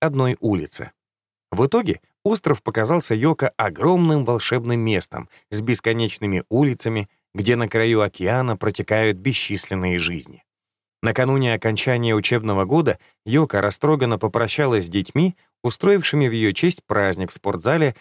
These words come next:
с прощальным плакатом. Вечером Сахара взял ее за руку и быстрым шагом направился к храму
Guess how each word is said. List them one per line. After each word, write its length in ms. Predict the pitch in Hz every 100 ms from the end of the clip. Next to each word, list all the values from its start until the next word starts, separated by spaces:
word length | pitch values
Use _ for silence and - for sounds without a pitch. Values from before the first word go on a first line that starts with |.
| _
с 120 | -
прощальным 640 | - 143 - 104 101 98
плакатом. 600 | 95 107 - 90 76 - _ _ _ _ _ _ 90
Вечером 440 | 156 185 113 101
Сахара 420 | - 104 147 123
взял 300 | 95 117 110
ее 160 | 98 92
за 160 | 80
руку 340 | 73 165 - 135 _
и 100 | 135
быстрым 420 | 135 131 - 98 90
шагом 400 | 165 175 95 - _ -
направился 640 | 127 107 175 165 139 -
к 40 | 107
храму 500 | - 147 170 147